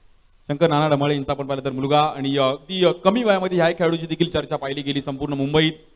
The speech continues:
अ, लेदर बॉल क्रिकेट देखील खूप चांगले खेळले गेले आणि स्थानिक क्रिकेट खेळता खेळता असताना अगदी, अ, सकाळी वडिलांसोबत सकाळी देखील, अ, ग्राउंडवर जात असताना आज हा खेळाडू देखील एक नावारूपाला आला आणि आज, अ, एक वेगळी छाप सोडली गेली आहे.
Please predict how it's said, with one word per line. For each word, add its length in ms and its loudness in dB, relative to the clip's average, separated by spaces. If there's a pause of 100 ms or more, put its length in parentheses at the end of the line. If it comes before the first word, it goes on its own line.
(180)
अ, 100 -4
लेदर 280 -2
बॉल 140 -2
क्रिकेट 280 -10
देखील 200 -10
खूप 160 -14
चांगले 220 -8
खेळले 300 -4
गेले 220 -4
आणि 140 -8
स्थानिक 340 -8
क्रिकेट 280 -4
खेळता 240 -2
खेळता 260 -4
असताना 420 -2 (320)
अगदी, 240 2
अ, 120 8
सकाळी 300 0
वडिलांसोबत 540 2
सकाळी 380 -2
देखील, 380 -4
अ, 300 6
ग्राउंडवर 300 -2
जात 200 -2
असताना 320 -4
आज 120 -2
हा 100 2
खेळाडू 280 -4
देखील 220 -4
एक 140 -10
नावारूपाला 480 -6
आला 240 4 (340)
आणि 180 -4
आज, 260 -4
अ, 160 4 (140)
एक 120 -12
वेगळी 260 0
छाप 180 -2
सोडली 240 -2
गेली 240 -2
आहे. 160 0